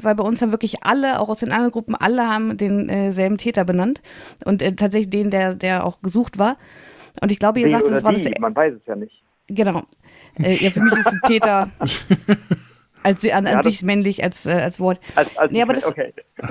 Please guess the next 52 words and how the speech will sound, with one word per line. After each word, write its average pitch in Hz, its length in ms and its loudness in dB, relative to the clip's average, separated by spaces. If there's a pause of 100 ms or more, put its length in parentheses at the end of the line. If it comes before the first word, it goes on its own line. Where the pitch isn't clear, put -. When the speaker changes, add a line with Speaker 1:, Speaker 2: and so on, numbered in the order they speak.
(300)
Speaker 1:
äh, 226 100 0
hattet 240 220 0
ihr 247 100 4
gesagt, 240 260 -2
das 233 140 -6
war 220 120 2
das, 214 180 -6
das, 208 200 -2
das 196 140 -4
erste 202 320 0
Mal, 220 300 2
dass 254 160 -6
es 240 120 -6
so 247 100 0
passiert 254 320 -2
ist? - 160 -6
Speaker 2:
Mhm. 143 240 -6 (120)
Speaker 1:
Ich - 120 -4
fand 311 140 2
es 320 60 -2
Speaker 2:
Ja. 135 60 2
Speaker 1:
jetzt - 80 6
aber 269 120 2
nicht 247 120 -4
negativ. 311 400 0
Ich 208 100 -2
fand 247 160 2
es - 40 -16
eher 233 380 0
gut. 311 200 0
Also 185 160 0
es 196 100 -4
hat 240 200 -2 (400)
mir 214 100 2
selber 226 220 2
ein 285 60 0
gutes 254 220 -6
Gefühl 285 240 0
gegeben. 302 300 0
Ja, 247 200 0
wir, 247 160 0
wir 240 160 2
waren 240 160 2
alle 254 240 2
super 320 400 -2
und, 269 240 0
äh, 247 200 -2
wir 247 120 2
haben 247 80 -2
das 247 140 0
alle 240 180 0
rausgefunden. 247 600 0